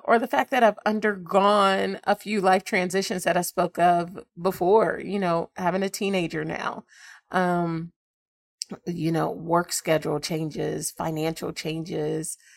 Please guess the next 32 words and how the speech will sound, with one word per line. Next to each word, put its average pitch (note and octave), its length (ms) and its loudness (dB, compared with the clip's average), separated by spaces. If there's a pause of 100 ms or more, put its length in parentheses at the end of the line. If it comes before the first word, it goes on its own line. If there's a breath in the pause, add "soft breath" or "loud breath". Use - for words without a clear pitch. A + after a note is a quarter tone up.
(300 soft breath)
um, E3 520 2 (140)
and F#3 140 0
attempting F3 560 -2
to E3+ 60 -4
figure E3 300 -2
out D#3+ 160 0
what's E3 220 -4
next. E3+ 720 -2 (320 soft breath)
Like, F#3 400 -2 (260)
singularly, G3+ 1200 2 (260 soft breath)
these C4 320 -2
are - 180 -2
all G3 460 2 (680)
enough. D4+ 320 2 (420)
That's D4+ 180 -6
enough F4 200 0
change, F#4+ 520 -6
<laughs> - 40 -16
right? - 220 0 (520 loud breath)
But A#3+ 160 2
to A#3+ 80 -2
put B3 220 0
it - 140 -6
all G#3 220 6
together, G3+ 800 -2 (420 soft breath)
I G3 100 2
think G3 320 -2
that G3 260 2
is A3 160 0
where F3+ 400 0
the F#3 240 0
allostatic F3 840 0